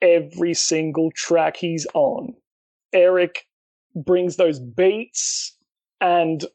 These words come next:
Zombie, like, he's ju-, he, he adds something. So he's, it's good to have him there. I think I underrated him. I enjoyed listening to him more this, uh, time through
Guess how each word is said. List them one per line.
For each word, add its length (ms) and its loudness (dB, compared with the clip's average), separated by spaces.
Zombie, 840 -2
like, 260 -2
he's 260 -8
ju-, 180 -2
he, 200 -4
he 260 -6
adds 260 2
something. 440 -2
So 140 -2
he's, 320 -2
it's 200 -6
good 260 -2
to 60 2
have 160 4
him 180 -2
there. 380 4
I 100 -2
think 340 -2
I 160 4
underrated 460 2
him. 360 0
I 220 0
enjoyed 600 -2
listening 460 -2
to 140 0
him 220 -4
more 540 2
this, 520 -4
uh, 260 0
time 640 -2
through 480 2